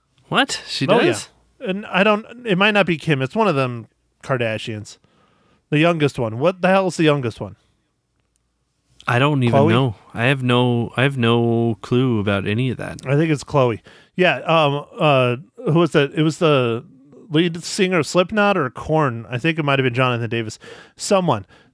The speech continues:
Speaker 2: called her out on it. She was wearing, like, a A C D C shirt, and they're like,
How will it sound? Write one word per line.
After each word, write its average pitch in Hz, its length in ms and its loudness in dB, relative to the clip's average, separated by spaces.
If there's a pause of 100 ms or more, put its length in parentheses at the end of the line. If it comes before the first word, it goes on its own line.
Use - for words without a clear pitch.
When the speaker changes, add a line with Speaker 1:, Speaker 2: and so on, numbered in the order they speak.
Speaker 2:
called 185 300 -2
her 147 120 0
out 165 300 0
on 135 160 0
it. - 340 -6
She - 160 -4
was 147 120 0
wearing, 160 180 0
like, 151 140 -2
a 156 140 -2
A 160 100 2
C 151 180 -4
D 135 180 -4
C 151 260 -6
shirt, 117 420 -4 (100)
and 139 140 0
they're 143 120 4
like, 131 200 2